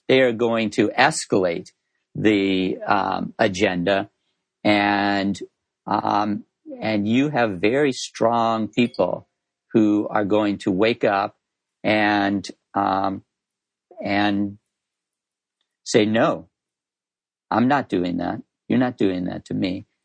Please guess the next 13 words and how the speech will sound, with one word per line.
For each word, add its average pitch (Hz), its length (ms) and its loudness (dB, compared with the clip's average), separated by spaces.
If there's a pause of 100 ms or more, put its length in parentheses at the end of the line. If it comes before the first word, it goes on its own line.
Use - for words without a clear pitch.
(260)
It's 98 200 0
just, 107 520 0
uh, 104 380 2
you 147 100 2
know, 113 160 2
it's 113 100 -4
a 160 80 4
fascist 135 520 0
tendon-, 147 500 2
it's 131 180 -2
a 127 60 0
fascist 135 560 0
tactic 160 640 0